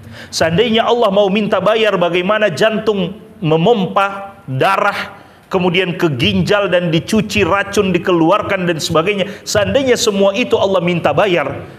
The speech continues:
tidak ada orang bisa bayar, Bapak Ibu. Tapi kadang orang lupa bahwa itu adalah amanah dari Allah Subhanahu wa taala untuk kita jaga.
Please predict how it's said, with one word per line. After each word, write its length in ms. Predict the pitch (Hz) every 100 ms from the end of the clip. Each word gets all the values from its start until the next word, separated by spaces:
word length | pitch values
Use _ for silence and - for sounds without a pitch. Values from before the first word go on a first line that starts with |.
| -
tidak 300 | 139 135 143
ada 40 | 143
orang 240 | 147 135
bisa 160 | 120 120
bayar, 460 | 127 156 139 110 - - - - - - -
Bapak 200 | 117 139
Ibu. 180 | 139 120 - - - - - - - -
Tapi 240 | 233 247 262
kadang 320 | 277 294 269
orang 320 | 247 269 262 247
lupa 320 | 302 285 254
bahwa 240 | 226 233
itu 240 | 262 262 247
adalah 240 | 226 214
amanah 320 | 214 277 277
dari 240 | 208 208 208
Allah 240 | 254 240
Subhanahu 320 | 190 196 190
wa 40 | 226
taala 160 | 233 196
untuk 240 | 180 208
kita 240 | 202 196
jaga. 640 | 160 208 208 143 98 -